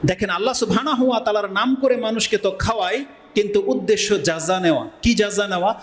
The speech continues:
আপনি প্রায় মসজিদের হুজুরকে বা কোনো ইমাম সাহেবকে, কোনো ভদ্রলোককে দাওয়াত দেন তার কাছ থেকে যাজা নেওয়ার জন্য। কি? আগেই বলেন যে, "আমরা নতুন বাড়িটা করেছি,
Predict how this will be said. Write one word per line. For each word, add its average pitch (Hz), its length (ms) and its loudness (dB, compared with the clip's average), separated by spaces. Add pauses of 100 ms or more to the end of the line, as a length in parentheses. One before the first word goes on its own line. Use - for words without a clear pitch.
আপনি 185 300 -2
প্রায় 269 420 4
মসজিদের 220 540 4
হুজুরকে 190 720 2 (140)
বা 151 100 0
কোনো 185 260 0
ইমাম 214 320 0
সাহেবকে, 185 400 -2
কোনো 170 220 2
ভদ্রলোককে 196 680 2
দাওয়াত 233 420 0 (100)
দেন 254 200 2 (200)
তার 185 140 -2
কাছ - 220 -4
থেকে 180 220 0
যাজা 170 340 -2
নেওয়ার 214 320 -2
জন্য। 156 240 4 (100)
কি? 294 300 2 (160)
আগেই 254 360 0
বলেন 147 280 2 (220)
যে, 180 160 0
"আমরা 175 260 0
নতুন 196 300 -2
বাড়িটা 208 300 0
করেছি, 208 580 0